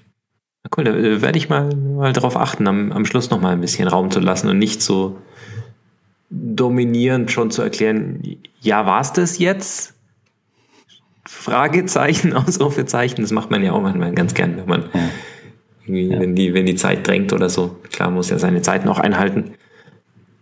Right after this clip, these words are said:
Speaker 1: Aber, äh, das ist ein, ein guter Tipp auch nochmal am Schluss zu sagen, "Jetzt, äh, sprich jetzt oder wart bis nächste Woche."
Speaker 2: Ja. Ja,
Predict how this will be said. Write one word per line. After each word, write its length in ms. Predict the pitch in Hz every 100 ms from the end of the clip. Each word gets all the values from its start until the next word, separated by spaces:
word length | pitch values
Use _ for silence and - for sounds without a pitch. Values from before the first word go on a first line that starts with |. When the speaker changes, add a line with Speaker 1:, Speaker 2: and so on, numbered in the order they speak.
| _ _ _
Speaker 1:
Aber, 540 | - 85 85 87 85 - - - -
äh, 40 | -
das 240 | 196 226
ist 60 | 202
ein, 220 | 175 165 185
ein 180 | 127
guter 240 | 135 143 120
Tipp 180 | 120 113
auch 120 | 101
nochmal 200 | 98 98
am 100 | 95
Schluss 340 | 117 110 -
zu 320 | - 98 98
sagen, 340 | 98 104 98 98
"Jetzt, 500 | 98 101 - - 214 170
äh, 460 | 135 110 101 101 113
sprich 340 | - 113 135
jetzt 320 | 127 160 165 151
oder 840 | 135 135 131 127 120 113 113 113
wart 220 | 107 -
bis 120 | 101 -
nächste 260 | 87 87
Woche." 240 | 85 - - - - - - - - - - - - - - -
Speaker 2:
Ja. 220 | 92 71 - - - - - - - - - - - - - - - -
Ja, 160 | 90